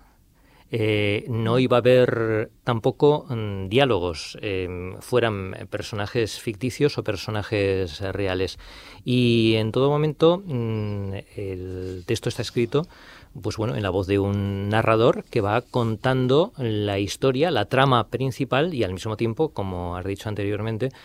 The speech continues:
eh, introduciendo, pues, eh, anécdotas, cosas que resulten de interés al, al, al lector, porque, bueno, pues si te centras mucho en datos, eh, técnicos, fechas y, y lo que es la trama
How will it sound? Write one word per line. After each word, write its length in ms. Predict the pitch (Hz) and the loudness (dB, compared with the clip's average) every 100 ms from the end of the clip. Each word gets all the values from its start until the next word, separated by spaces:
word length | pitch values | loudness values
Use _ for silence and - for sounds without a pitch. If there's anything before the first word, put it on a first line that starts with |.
| - - | -20 -12
eh, 160 | - 101 | -6 -4
introduciendo, 840 | 143 127 117 113 110 131 131 135 135 | -2 0 2 2 2 2 4 2 2
pues, 520 | 107 101 - - - | 0 0 -2 -8 -6
eh, 220 | 82 85 | -8 -8
anécdotas, 880 | 87 95 123 117 113 117 113 120 - - - - - | -8 -4 -2 0 0 0 0 -2 -8 -16 -20 -20 -10
cosas 280 | - 143 156 | 0 2 0
que 160 | - 139 | 2 2
resulten 560 | 123 - 135 120 117 | 2 0 0 0 -2
de 140 | 110 104 | 0 -2
interés 580 | 104 101 101 107 107 104 | -2 -2 0 2 0 -2
al, 520 | 95 90 87 82 85 - | -4 -4 -8 -10 -12 -12
al, 680 | 92 87 85 82 80 80 82 | -8 -8 -8 -8 -10 -12 -10
al 140 | 110 95 | -8 -6
lector, 460 | 92 - 107 - - 101 | -4 -2 -2 -2 -14 -16
porque, 360 | 95 92 90 82 | -14 -10 -8 -8
bueno, 220 | 92 87 | -10 -12
pues 320 | 87 - - | -10 -10 -10
si 220 | - 101 | -10 -8
te 80 | 98 | -6
centras 340 | - 107 107 | -4 -2 0
mucho 480 | 117 127 117 117 98 | 0 0 0 0 2
en 160 | 98 98 | 0 0
datos, 540 | 110 - 107 107 - - - - - | -2 0 0 0 -4 -16 -20 -20 -4
eh, 180 | 101 | -2
técnicos, 680 | 98 120 113 107 104 113 101 | 0 0 0 -2 -2 -2 -4
fechas 880 | - 120 117 - 110 104 104 98 - | -2 -2 -2 0 0 0 0 -2 -4
y, 460 | 104 95 95 95 - | -4 -4 -4 -4 -6
y 140 | 127 | -6
lo 160 | 104 95 | -2 -4
que 260 | - 95 104 | -2 -2 -2
es 140 | 95 | -2
la 100 | 104 | -4
trama 460 | 98 104 104 104 | -2 -2 0 -2